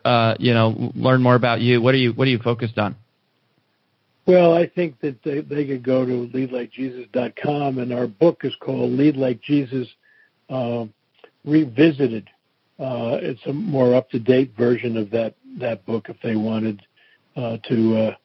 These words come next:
Speaker 2: check that out. If, uh, uh, and then in terms of our own company,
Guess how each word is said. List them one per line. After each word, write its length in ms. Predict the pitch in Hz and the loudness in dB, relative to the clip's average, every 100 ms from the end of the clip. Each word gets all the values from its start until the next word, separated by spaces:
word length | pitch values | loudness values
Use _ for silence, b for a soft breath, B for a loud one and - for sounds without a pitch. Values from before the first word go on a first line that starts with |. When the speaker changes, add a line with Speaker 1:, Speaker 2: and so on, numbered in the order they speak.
| _ _ - | _ _ -4
Speaker 2:
check 260 | - 120 | -2 0
that 220 | - 117 117 | 0 2 4
out. 280 | 113 120 | 4 2
If, 140 | 113 107 - | 0 -6 -6
uh, 180 | 117 110 - _ _ _ _ _ | -6 -6 -8 _ _ _ _ _
uh, 500 | 131 110 107 107 107 - | -8 -4 -4 -4 -4 -6
and 260 | 156 117 110 | -6 -4 4
then 200 | 120 120 | 4 4
in 100 | 110 | 0
terms 300 | - 135 117 | 2 2 6
of 60 | 120 | 6
our 180 | 117 | 6
own 180 | 131 151 | 4 2
company, 500 | - 131 110 117 113 | 0 -2 0 -2 -2